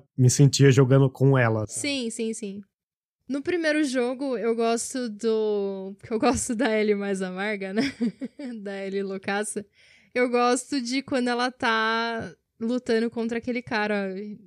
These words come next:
Speaker 2: é, canibal, que o Joe justamente encontra ela e ela tá, tipo, "Stop, he's already dead", né? Eu gosto muito dessa parte, eu lembro que eu não consegui jogar essa parte, eu dei pra você jogar. <laughs> Mas eu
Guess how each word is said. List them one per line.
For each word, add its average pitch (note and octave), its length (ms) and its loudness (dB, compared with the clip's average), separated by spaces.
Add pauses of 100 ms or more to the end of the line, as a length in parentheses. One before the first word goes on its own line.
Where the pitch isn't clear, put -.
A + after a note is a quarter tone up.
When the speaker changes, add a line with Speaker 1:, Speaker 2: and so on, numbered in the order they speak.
Speaker 2:
é, F#3+ 220 -8
canibal, F#3 640 -4 (260)
que - 120 -2
o A3 100 2
Joe A3 640 4
justamente G#3 680 -2
encontra G3+ 500 -4
ela F#3+ 460 -4
e G3+ 60 0
ela G3+ 240 -2
tá, G3 560 -2
tipo, G3+ 600 -10 (280)
"Stop, D#4+ 840 0
he's C#4 160 0
already A#3+ 320 2
dead", G3+ 480 -2
né? G3+ 240 -6 (220)
Eu A3+ 140 0
gosto A3+ 300 2
muito C#4 480 2
dessa C4+ 280 -4
parte, A3 440 -2
eu A#3 60 -2
lembro A3+ 260 -2
que A#3 120 -10
eu A3+ 40 -2
não A3 140 -4
consegui C#4 340 -8
jogar A#3 280 -4
essa G#3+ 180 -6
parte, G3 300 -6
eu G#3+ 60 -6
dei G#3 100 -6
pra G#3 160 -10
você A3 260 -4
jogar. A3+ 260 -2
<laughs> - 1700 -8
Mas B3+ 320 -2
eu B3 280 -2